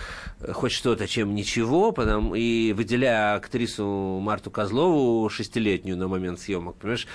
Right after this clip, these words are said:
разумеется, мы на-, мы, э, так сказать,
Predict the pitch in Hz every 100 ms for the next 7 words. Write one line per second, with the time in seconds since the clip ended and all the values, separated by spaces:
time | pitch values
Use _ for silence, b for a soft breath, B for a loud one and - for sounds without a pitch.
0 | B 101 98 139 156 113 113 110 110 113
1 | 117 113 110 107 107 98 107 117 - 107
2 | - 98